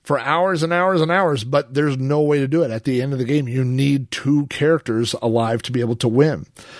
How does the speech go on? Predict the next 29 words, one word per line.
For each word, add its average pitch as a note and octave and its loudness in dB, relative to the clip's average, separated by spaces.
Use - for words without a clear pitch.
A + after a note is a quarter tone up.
Uh, D#3+ 0
there G3 0
are G3+ 2
some, F#3+ 0
well, E3+ 0
I E3 4
talked A3+ 0
a G3 4
little F3 2
bit F3 2
about C#3+ 0
the B2 0
film F3 0
canister. G#3 0
It's C#3+ 0
a C3+ -2
canister D#3+ 0
of C#3 0
undeveloped C#3+ 0
film. D#3 0
If A#2+ 0
you D3+ 0
open F#3 2
it F#3 -2
when D3 0
the C3+ 4
lights B2 0
are G3+ 2
on, G3 0